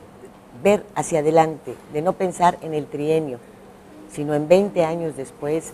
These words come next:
en lo que se está ofreciendo y lo que puede venir, porque eso también es parte de la confianza que tienes en un lugar de su desarrollo y a donde le vas a meter todas las ganas.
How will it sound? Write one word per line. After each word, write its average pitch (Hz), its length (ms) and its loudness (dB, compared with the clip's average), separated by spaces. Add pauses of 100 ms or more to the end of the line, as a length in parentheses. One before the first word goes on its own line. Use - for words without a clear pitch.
en 139 100 -10
lo 135 160 -8
que 135 300 -4
se - 140 -4
está - 180 -2
ofreciendo 190 880 0
y 143 240 -8
lo 139 180 -8
que 139 100 -8
puede 180 300 2
venir, 156 340 0 (800)
porque - 200 2
eso 220 140 4
también 202 220 4
es 202 120 0
parte 196 300 6
de 180 80 6
la 156 100 4
confianza 185 480 2
que 160 120 -8
tienes 180 340 -2
en 160 100 -2
un 170 100 -4
lugar 160 280 -2
de 156 100 -8
su 143 120 -16
desarrollo 135 580 -2 (280)
y 156 40 6
a 165 40 10
donde 165 180 8
le 156 80 8
vas 180 180 6
a 190 40 -2
meter 160 260 0
todas 151 160 2
las 131 140 -4
ganas. 123 220 -10